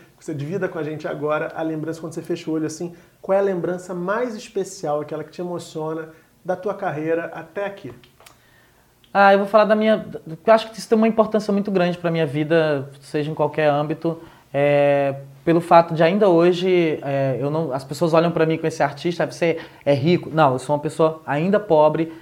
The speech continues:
Speaker 2: de uma origem muito pobre, e aí talvez a lembrança mais significativa que eu tenho na minha vida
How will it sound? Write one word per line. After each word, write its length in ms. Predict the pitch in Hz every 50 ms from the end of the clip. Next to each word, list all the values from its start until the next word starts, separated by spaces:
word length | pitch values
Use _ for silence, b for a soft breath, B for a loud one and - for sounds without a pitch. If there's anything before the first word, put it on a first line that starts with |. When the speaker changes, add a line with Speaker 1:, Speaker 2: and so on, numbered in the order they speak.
| B B
Speaker 2:
de 120 | 135 135 156
uma 80 | 156
origem 260 | 151 151 156 151 160
muito 200 | 151 156 170 175
pobre, 420 | - - 156 151 151 151 160 160 139
e 80 | 160 156
aí 80 | 151
talvez 240 | 147 156 151 151 156
a 40 | 165
lembrança 340 | 170 165 160 160 170 165 -
mais 200 | 160 156 165 180
significativa 520 | - 180 175 190 185 - 175 180 - 160 156
que 80 | -
eu 40 | 160
tenho 120 | - 156
na 60 | 151 147
minha 160 | 151 147 143
vida 300 | 131 139 147 143 156